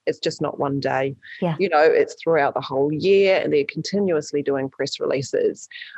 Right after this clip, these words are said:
Speaker 1: um, and especially sort of like this time of year. So we just had the Small Business Saturday on the fifth. So even leading up to Small Business Saturday, there's probably about a month where they have a bus tour going around.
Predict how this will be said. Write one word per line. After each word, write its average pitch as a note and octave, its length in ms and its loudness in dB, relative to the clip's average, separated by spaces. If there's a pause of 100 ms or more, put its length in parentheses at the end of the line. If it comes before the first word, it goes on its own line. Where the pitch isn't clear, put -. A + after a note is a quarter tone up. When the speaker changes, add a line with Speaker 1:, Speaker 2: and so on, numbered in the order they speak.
Speaker 1:
um, C#3 640 0 (140)
and D#3+ 100 2
especially E3 460 -2
sort D#3+ 180 2
of D3+ 80 0
like D#3 160 -2
this D#3+ 160 -2
time D3 240 -4
of C3+ 60 -4
year. C#3+ 160 4
So D3 160 -6
we D3+ 40 -2
just D#3+ 240 -4
had D3 140 -2 (100)
the C#3 220 2
Small C#3 240 -6
Business C#3 320 -2
Saturday C#3+ 400 -4
on C3+ 140 -2
the C#3 80 -4 (120)
fifth. C#3+ 220 0
So E3 400 0
even F#3 420 2
leading F3 360 2
up E3 160 2 (560)
to E3 320 0
Small E3+ 320 -2
Business D#3+ 360 0
Saturday, D3+ 540 0
there's D#3+ 160 -2
probably E3 300 -2
about D3+ 260 0
a D#3+ 60 0
month D#3+ 380 0
where D3+ 120 0
they D3+ 100 0
have D#3+ 160 -2
a C3+ 60 -8
bus D3+ 320 -6
tour D3+ 300 0
going D3+ 340 0
around. D#3 460 0